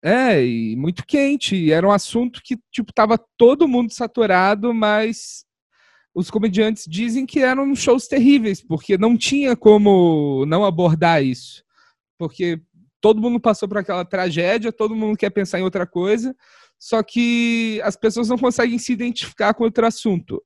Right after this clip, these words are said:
É esse, essa dúvida que eu tenho do que que eu vou, do que que a gente vai encontrar quando tudo isso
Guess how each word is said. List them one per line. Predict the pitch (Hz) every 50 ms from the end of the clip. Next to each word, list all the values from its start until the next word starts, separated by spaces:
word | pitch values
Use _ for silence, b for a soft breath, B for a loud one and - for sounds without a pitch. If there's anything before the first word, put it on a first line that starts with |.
| -
É | - 151 165 190 202 214
esse, | 240 - - - - 247 254 254 240 233 214 185 170 151 127 -
essa | - 156 208 233 - 277 254
dúvida | 202 190 233 247 233 226 240
que | 226 - 226
eu | 208
tenho | - - 190 185 196 208 220 226 220 214 202 196 b b b b b b b -
do | 180 180
que | - 214 196
que | - - 214
eu | 202 190
vou, | 175 185 196 - -
do | 175 202
que | - 220 208
que | -
a | 214
gente | 202 175 208 208 - 214
vai | 180 202 196 208
encontrar | 208 202 - 220 220 220 208 - 202 180 180 180
quando | 175 - 180 180 165 170 175
tudo | _ - 185 180 180
isso | 185 180 - - 196 185 165 151 143